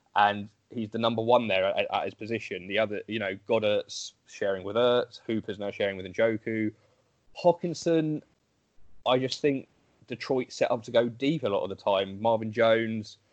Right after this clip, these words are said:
uh, Kenny Golladay, and is it, uh, Marvin Hall, is it they have as well, who kind of every other game was just catching a fifty-yard touchdown pretty much for, for about half the season, wasn't it?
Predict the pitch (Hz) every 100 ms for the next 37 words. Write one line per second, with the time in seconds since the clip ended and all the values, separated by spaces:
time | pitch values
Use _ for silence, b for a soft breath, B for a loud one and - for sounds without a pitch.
0 | _ _ _ 101 104 104 107 - _ _
1 | _ - 113 110 113 110 113 113 110 123
2 | 123 120 117 117 110 123 123 127 127 127
3 | 135 135 143 131 139 135 135 139 139 123
4 | - 127 123 117 117 _ _ _ _ _
5 | - - 120 127 120 117 123 120 113 113
6 | - - - - 123 117 127 - 120 117
7 | 110 - - 92 95 - - 110 - -
8 | 107 107 _ 107 107 113 107 - - 110
9 | 110 117 131 156